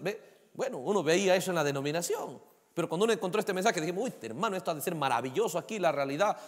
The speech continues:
en la que uno opera la vida cristiana". Pero al encontrarnos con cosas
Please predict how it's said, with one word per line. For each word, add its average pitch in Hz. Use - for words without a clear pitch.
en 160
la 143
que 156
uno 196
opera 190
la 165
vida 185
cristiana". 151
Pero 156
al 165
encontrarnos 170
con 202
cosas 202